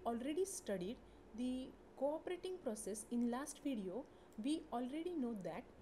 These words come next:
cooperating process can communicate using a common buffer pool if we are implementing it using shared memory. So this common buffer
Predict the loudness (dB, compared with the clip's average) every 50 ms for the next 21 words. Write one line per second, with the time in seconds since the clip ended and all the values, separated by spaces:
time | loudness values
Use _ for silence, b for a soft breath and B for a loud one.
0 | -8 -8 -8 -8 -10 -14 -14 0 4 4 4 4 4 0 -4 -2 -2 -2 -4 0
1 | 0 0 0 0 -2 -4 -4 -2 -2 0 0 0 2 2 2 4 4 2 0 2
2 | 2 2 2 2 -2 -8 -16 -14 -8 0 2 4 6 6 4 4 2 0 0 -2
3 | -4 -6 -4 -2 -2 0 -2 -4 -8 -12 -6 -2 2 4 4 6 6 6 4 4
4 | 2 0 -2 -4 -4 -4 -4 -2 -2 0 -2 -2 -4 -10 -16 -18 -18 -10 -2 0
5 | 0 0 0 -2 -6 -16 -14 -6 0 2 2 2 2 0 -4 -2 0 0 2 2
6 | 2 0 0 2 0 0 0 0 -2 -2 -2 -2 -4 -4 -4 -8 -16 -12 -8 -2
7 | 2 4 4 4 4 2 0 -4 -4 -6 -8 -8 -8 -4 -2 0 2 2 2 2
8 | 2 0 0 0 -2 -4 -6 -8 -10 -14 -18 -18 -18 -18 B B B B B B
9 | B B B B B B B B -18 -12 -4 0 2 2 2 2 -2 -4 -4 2
10 | 4 4 4 4 2 0 2 2 2 4 4 6 6 6 4 4 2 -2